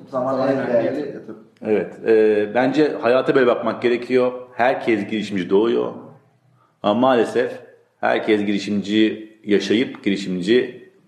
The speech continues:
Speaker 3: ayrılmıyor bu dünyadan.
Speaker 2: Evet.
Speaker 3: O yüzden hayata bir girişim diye baktığınız zaman, zamanınızın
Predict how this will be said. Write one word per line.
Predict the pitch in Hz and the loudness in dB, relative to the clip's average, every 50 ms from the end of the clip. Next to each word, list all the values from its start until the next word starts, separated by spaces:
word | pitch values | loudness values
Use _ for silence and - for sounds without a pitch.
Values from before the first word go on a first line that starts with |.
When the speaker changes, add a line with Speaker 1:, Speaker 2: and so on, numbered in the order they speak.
| _ - | _ -2
Speaker 3:
ayrılmıyor | 104 98 98 95 101 95 92 90 82 | -2 0 2 2 2 2 0 -2 -4
bu | 80 78 | -4 -4
dünyadan. | 82 82 80 80 78 78 78 78 78 - - - - _ _ _ _ - - | -6 -6 -6 -6 -6 -6 -6 -8 -10 -12 -16 -20 -20 _ _ _ _ -20 -20
Speaker 2:
Evet. | - - - - _ _ _ - 113 | -20 -20 -20 -20 _ _ _ 0 2
Speaker 3:
O | 110 117 | 2 4
yüzden | 117 110 98 101 113 120 123 - - | 4 2 0 0 -2 -2 -2 -2 0
hayata | - 107 110 107 104 - 131 120 | 2 2 2 2 2 2 0 0
bir | 117 107 101 | 0 0 0
girişim | 104 98 101 98 104 98 95 | 0 0 0 0 -2 0 0
diye | 92 87 | 2 2
baktığınız | 90 90 - - - 87 87 87 82 | 2 0 -2 -2 -6 -6 -6 -6 -6
zaman, | 78 87 82 85 85 - 87 - - - | -6 -6 -4 -4 -4 -6 -6 -8 -12 -12
zamanınızın | 87 85 92 90 92 92 95 95 98 101 107 110 107 107 101 110 120 131 131 - - | -8 -4 -2 0 2 2 2 2 0 -2 -2 -2 -2 0 0 0 0 0 -2 -4 -10